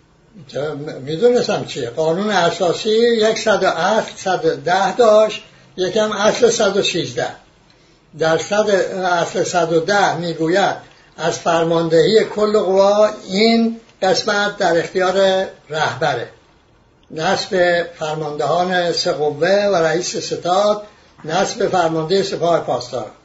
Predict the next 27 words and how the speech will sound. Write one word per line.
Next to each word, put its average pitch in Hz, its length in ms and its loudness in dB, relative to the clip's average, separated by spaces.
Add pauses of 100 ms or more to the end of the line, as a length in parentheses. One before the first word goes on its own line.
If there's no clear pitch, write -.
(720)
بقیه 190 680 4
بنابر 185 500 2
اصل 214 440 2
صد 220 300 2
و 208 40 8
سیزده 214 540 2 (580)
در 170 200 0
اختیار 175 300 -2
رئیس 147 320 -4
جمهوره. 120 320 -10 (840)
پس 143 160 -10
فرماندهی 156 720 -2
کل 165 320 2
قوا 165 540 4 (320)
در 160 360 -2
اون 190 260 0
چه 175 180 0
به 165 140 2
فرماندهی 160 800 0
واقعی 165 520 4
مربوط 165 460 0
می‌شود 180 420 0
در 202 160 2
اختیار 208 280 2
رئیس 190 200 2
جمهور 180 320 -4
بوده. 151 280 -10